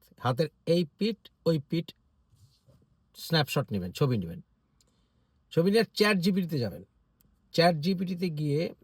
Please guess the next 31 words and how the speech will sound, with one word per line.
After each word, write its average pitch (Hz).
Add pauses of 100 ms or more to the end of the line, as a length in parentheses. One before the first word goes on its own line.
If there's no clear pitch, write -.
(680)
এই, 143 (240)
এই 165
পিঠ 196
এবং 139 (100)
ওই 170
পিঠের 151
ছবি 165 (760)
আপলোড 143
করবেন। 87 (760)
হ্যাঁ, 202 (240)
আপলোড 135
করে 214 (600)
তারপরে 151 (140)
অরিজিনাল 226
date 180
of 139
birth, 98 (500)
সার্টিফিকেটের 175
date 180
of 185
birth 175
বাংলাদেশের 151
অনেকেরই 139
ভুল। 117 (380)
অরিজিনাল 208
date 180
of 175
বার্থটা 135
দিবেন, 110 (540)
সময়টা 175
দিবেন, 85